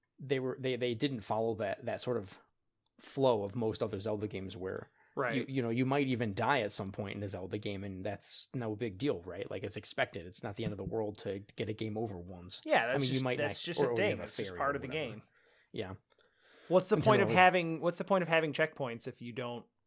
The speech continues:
Speaker 2: have to use them once in a while?
Speaker 1: Huh. That sounds like a, a game we played, uh, this week. <laughs>
Speaker 2: It does a little bit.
Speaker 1: Huh.
Speaker 2: What, what is, do you wanna, do you wanna
Speaker 1: Huh.
Speaker 2: go into that?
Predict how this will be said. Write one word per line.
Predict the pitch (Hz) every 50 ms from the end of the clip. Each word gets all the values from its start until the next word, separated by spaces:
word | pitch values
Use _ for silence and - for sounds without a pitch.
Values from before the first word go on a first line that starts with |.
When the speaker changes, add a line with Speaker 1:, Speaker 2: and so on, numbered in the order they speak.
| _ -
Speaker 2:
have | - 151 131 - -
to | 127
use | 120 131 147 147 123
them | 139 127 120
once | 113 107 104
in | 117 110
a |
while? | 104 101 101 98 98 101 107 - _ _ _ _ _ _ _
Speaker 1:
Huh. | _ - - - 208 190 113 101 - - _ _ _ _ _ _ _ _ _ _ -
That | - 156
sounds | - 190 160 131 120
like | 131 107
a, | 113 101 101 95 - - _ _ _ _ _ _ _ _ _ _ -
a | 143 110
game | 104 135 127 131
we | 131 135
played, | 127 - - 139 139 135 143 135
uh, | 135 139 143 139 139 135 139 - _ _ _ -
this | - 131 139 - -
week. | 151 233 262 220 107 - - - - - -
<laughs> | - - - - - - - - - - -
Speaker 2:
It | - 240 196
does | 240 285 330 330
a | 254
little | 196 185 160 143
bit. | 135 117 120 110 101 - - _ - - - - - - - - - -
Speaker 1:
Huh. | - - - 180
Speaker 2:
What, | 180 190 208 247 262 254 180
what | 185 185 269 330 359
is, | 311 302 262 - - - - - - - - - - - - - - - _ - 135
do | 131 170
you | 180 185
wanna, | 185 196 208 220 220 190
do | 160
you | 170 185
wanna | 190 196 196
Speaker 1:
Huh. | 185
Speaker 2:
go | 190 185
into | 196 202 226 247
that? | 285 339 381 339 -